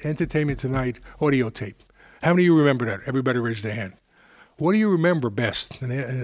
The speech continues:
a kid sheepishly raised his hand and said, "Grab the pussy, grab the pussy." I said, "Correct." Now, when that event happened,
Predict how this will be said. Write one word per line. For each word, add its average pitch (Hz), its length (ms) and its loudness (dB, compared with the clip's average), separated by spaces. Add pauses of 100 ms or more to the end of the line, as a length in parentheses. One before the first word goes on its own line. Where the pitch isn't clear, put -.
a 123 40 -10 (100)
kid 147 420 0
sheepishly 160 540 0
raised 127 360 0
his 110 100 -4
hand 127 120 -2
and 120 100 -4
said, 110 160 -6 (280)
"Grab 147 260 -4
the 139 100 -4
pussy, 135 340 -4
grab 131 260 -4
the 120 80 -6
pussy." - 400 -6
I - 260 -20
said, - 220 -6
"Correct." 202 380 -2 (240)
Now, 143 300 -2 (480)
when 143 160 0
that 175 340 0 (800)
event 151 300 0
happened, 127 500 -4